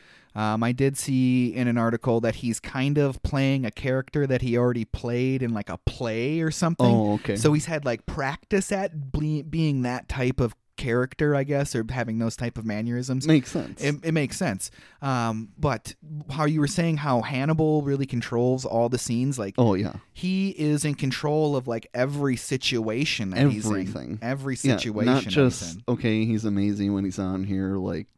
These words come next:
Speaker 2: Nicholson as
Speaker 1: Right,
Speaker 2: Jack
Speaker 1: right.
Speaker 2: Torrance, but he is controlling everything. He's,
Speaker 1: Everything.
Speaker 2: like, ten steps ahead of everything. He knows his escape route, what he's gonna do. He's toying with the, I can't think of his name now, but Ch-,
Speaker 1: <laughs>
Speaker 2: uh,
Speaker 1: Chilton?
Speaker 2: Chilton.
Speaker 1: Yep.
Speaker 2: Yeah,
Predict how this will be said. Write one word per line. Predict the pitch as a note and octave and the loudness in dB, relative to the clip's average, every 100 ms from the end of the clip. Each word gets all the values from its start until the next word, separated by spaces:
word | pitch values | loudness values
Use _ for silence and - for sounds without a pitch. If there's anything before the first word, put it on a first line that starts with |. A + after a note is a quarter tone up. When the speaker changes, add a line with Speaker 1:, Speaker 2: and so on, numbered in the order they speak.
| - | -4
Speaker 2:
Nicholson | G#2 - F#2 - G2+ F#2+ | -2 -2 -6 -2 0 0
as | F#2 | 0
Speaker 1:
Right, | G#2 G2 | 0 0
Speaker 2:
Jack | G2 | -2
Speaker 1:
right. | F#2+ | -2
Speaker 2:
Torrance, | G#2+ G2 F#2 E2+ - | -2 0 -2 -4 -8
but | - E2+ | -6 -6
he | - B2+ B2+ | 0 4 4
is | A2 | 4
controlling | - G#2 E2+ A2+ A2 G#2 G2+ - - | -2 -4 -2 -2 0 0 -2 -6 -2
everything. | C#3+ B2 E2+ - C#2 | -2 -2 -6 -6 -8
He's, | G#2 | -2
Speaker 1:
Everything. | A#2 A#2 A2+ G#2 | -2 2 0 2
Speaker 2:
like, | |
ten | C3+ B2+ | 2 2
steps | B2 C3 A#2+ - | 0 -4 -4 -4
ahead | G#2 A2+ G2+ | -2 0 -2
of | D#2+ - | -4 -4
everything. | A2+ G#2+ - C#2+ A2 | -2 -4 -6 -10 -8
He | G#2 G2 | -6 -6
knows | G2+ G#2 G#2+ - | -4 -2 -2 -2
his | A2 G2+ - - - _ | -2 -4 -10 -20 -20 _
escape | F#2+ - A2+ A#2 B2 | -10 -4 -2 0 4
route, | B2 A#2+ - | 4 4 2
what | A2 | 0
he's | A#2+ G#2+ | 0 0
gonna | A#2 A2 | 0 0
do. | G#2+ G#2+ A#2 | 0 0 0
He's | A2 G2 | -2 -4
toying | - G2+ A2 A2 A2 | -4 0 2 2 2
with | G2+ G2+ - _ - _ _ _ - | 0 -4 -10 _ -20 _ _ _ -8
the, | C#2+ - _ _ _ _ _ _ _ _ - G#2 | -8 -8 _ _ _ _ _ _ _ _ -16 -12
I | F2 | -8
can't | F#2+ F#2 | -6 -4
think | G2 G2 | -2 -2
of | G2 | -2
his | G2 - | -2 -2
name | F#2+ F#2+ F2 | -2 -2 -2
now, | G2+ G#2+ | -4 -2
but | G#2 G3+ A3+ | 2 4 6
Ch-, | |
Speaker 1:
<laughs> | B3 G3+ | 4 4
Speaker 2:
uh, | G2 F2 E2+ | -4 -4 -4
Speaker 1:
Chilton? | - D#3+ - A3 A3 - | -2 -2 0 -4 -4 -2
Speaker 2:
Chilton. | - C3+ - E2 | 2 2 2 -4
Speaker 1:
Yep. | B2 C3 | -2 0
Speaker 2:
Yeah, | A2 | -2